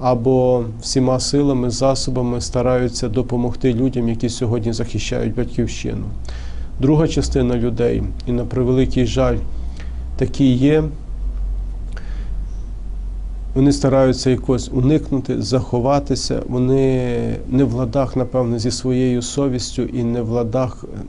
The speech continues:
з самими собою, тому що вони можуть втекти від військового комісару, вони можуть обдурити батьків чи знайомих,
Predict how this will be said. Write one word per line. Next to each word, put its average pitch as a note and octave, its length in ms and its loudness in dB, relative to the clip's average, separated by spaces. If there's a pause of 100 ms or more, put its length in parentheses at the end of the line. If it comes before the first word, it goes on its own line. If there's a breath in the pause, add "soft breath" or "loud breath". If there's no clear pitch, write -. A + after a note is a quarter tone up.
(1800)
з - 60 -10
самими B2 500 0
собою, A2 580 -4
тому B2 280 -2
що B2 280 -6 (360 loud breath)
вони E3 160 4
можуть C#3 360 2
втекти C3+ 400 0
від A#2+ 180 0
військового B2 540 0
комісару, A2+ 800 -2 (320 loud breath)
вони C3+ 200 4
можуть C#3 340 4
обдурити B2 520 0
батьків A#2 440 0
чи B2 160 -2
знайомих, A2+ 580 -2